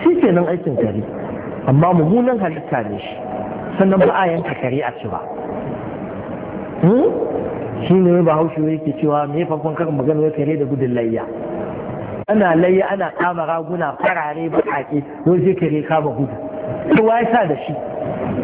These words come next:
Kare ko girke nawa ake da shi, a yi layya da shi, ba a yi layya da shi.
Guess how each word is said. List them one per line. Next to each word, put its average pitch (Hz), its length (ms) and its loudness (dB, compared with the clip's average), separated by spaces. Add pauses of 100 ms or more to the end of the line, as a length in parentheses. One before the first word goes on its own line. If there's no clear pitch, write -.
(2750)
Kare 208 400 4
ko 254 160 6
girke 240 380 2
nawa 220 160 0
ake 220 140 -6
da 190 140 0
shi, 220 80 0
a 226 140 2
yi 226 80 2
layya 233 240 -2
da 214 120 0
shi, 247 160 -6
ba - 180 4
a 226 60 0
yi 185 60 -4
layya 180 200 0
da 160 140 -2
shi. 135 180 -6